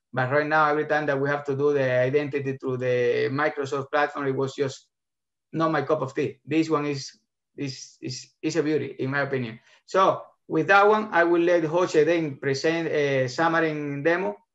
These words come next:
and then I will come back with a Blazor and a, with, with a web forms. So we see that, again, just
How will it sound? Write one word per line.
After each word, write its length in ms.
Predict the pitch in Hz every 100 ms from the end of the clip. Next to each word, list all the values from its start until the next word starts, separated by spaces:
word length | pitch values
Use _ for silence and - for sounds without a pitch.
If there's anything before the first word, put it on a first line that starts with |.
| _
and 140 | 135
then 120 | 151 170
I 100 | 165
will 160 | 165
come 220 | 165 156
back 240 | 151 160 143
with 140 | 139
a 120 | 139
Blazor 640 | 135 151 160 160 170 160 - _
and 200 | 139 139
a, 40 | 139
with, 260 | 131 135
with 180 | 135 135
a 60 | 135
web 240 | 147 143
forms. 340 | - 135 117 - _
So 240 | - 135
we 120 | 151
see 220 | 160 170 165
that, 280 | 160 143 -
again, 360 | 165 175 127 -
just 340 | 143 156 -